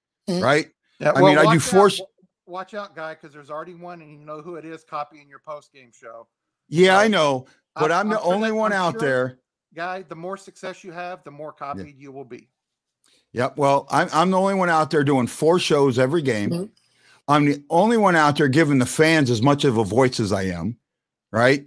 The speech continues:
Speaker 2: And, and I know other podcasts bring, try and bring the fans in during live shows and that. But when it comes to interviews, I, I think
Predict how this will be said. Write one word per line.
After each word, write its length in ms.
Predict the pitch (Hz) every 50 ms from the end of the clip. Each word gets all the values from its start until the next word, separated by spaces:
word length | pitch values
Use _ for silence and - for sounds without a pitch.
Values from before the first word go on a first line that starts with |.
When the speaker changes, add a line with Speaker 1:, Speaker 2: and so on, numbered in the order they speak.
| _ 156
Speaker 2:
And, 120 | 165 175
and 180 | 185 190 190 208
I 100 | 220 233
know 260 | 226 220 214 208 180
other 240 | 151 165 165 185 185
podcasts 680 | - 185 180 175 143 - 185 175 165 156 135 - -
bring, 300 | 165 160 160 156 156 -
try 220 | - 165 151 147
and 100 | 147 139
bring 160 | 143 156 147
the 80 | 143 139
fans 340 | 139 - 147 147 143 143 131
in 140 | 147 135 123
during 240 | 139 139 139 135 127
live 220 | 127 127 131 127
shows 320 | 131 - 127 123 120 107 120
and 140 | 117 107
that. 280 | 104 107 110 110 - - _ - _ _ _ _ _ _ _ _ _ _ _ _
But 280 | _ 151 147 143 135 -
when 120 | 131 139
it 120 | 147 139 143
comes 320 | - 180 190 220 208 - -
to 220 | 190 170 - 160
interviews, 800 | 156 160 156 143 113 104 110 104 95 90 - 92 90 - - - _ _ _ _ _ _ _ _ _ _ _ _ -
I, 140 | - - -
I 120 | - 123 135
think 340 | 131 - 165 165 147 -